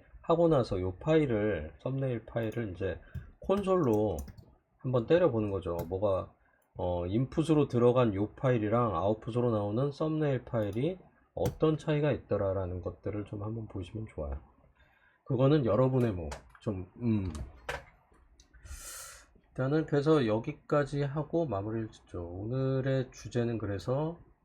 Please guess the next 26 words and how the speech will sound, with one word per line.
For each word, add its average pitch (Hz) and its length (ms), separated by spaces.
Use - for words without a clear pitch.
좀 104 160
한심할 123 500
수도 - 280
있지만 95 520
간만에 101 380
한 95 140
것 90 140
치곤 95 440
내가 98 160
봐도 101 200
좀 92 140
한심해. 92 420
이런 101 200
걸 117 140
했다. 90 580
그리고 117 520
아까 98 300
뭐 98 140
이미지 123 400
저장 107 320
버그 101 320
픽스한 131 460
거는 131 340
직접 - 400
이렇게 - 160
보시면은 120 840